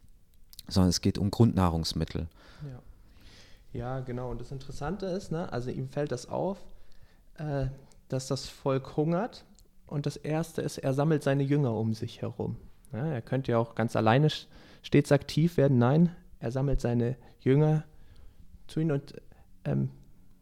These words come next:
Speaker 2: teilt ihnen mit, was ihn innerlich bewegt. Also er lässt sie daran teilhaben. Ich meine, den Jüngern wird das auch nicht entgangen sein. Das, äh, haben wahrscheinlich auch etwas gehungert, ja, an seinen Lippen gehangen, aber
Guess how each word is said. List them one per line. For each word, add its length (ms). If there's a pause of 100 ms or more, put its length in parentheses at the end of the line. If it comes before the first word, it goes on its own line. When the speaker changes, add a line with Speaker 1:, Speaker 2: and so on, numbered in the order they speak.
(160)
Speaker 2:
teilt 220
ihnen 160
mit, 200
was 140
ihn 240
innerlich 500
bewegt. 580 (400)
Also 460
er 100 (100)
lässt 260
sie 60
daran 260
teilhaben. 640 (420)
Ich 60
meine, 140
den 140
Jüngern 220
wird 80
das 100
auch 140
nicht 140
entgangen 440
sein. 300 (220)
Das, 320 (400)
äh, 100 (240)
haben 100
wahrscheinlich 280
auch 160
etwas 260
gehungert, 500
ja, 260 (180)
an 120
seinen 200
Lippen 200
gehangen, 300
aber 320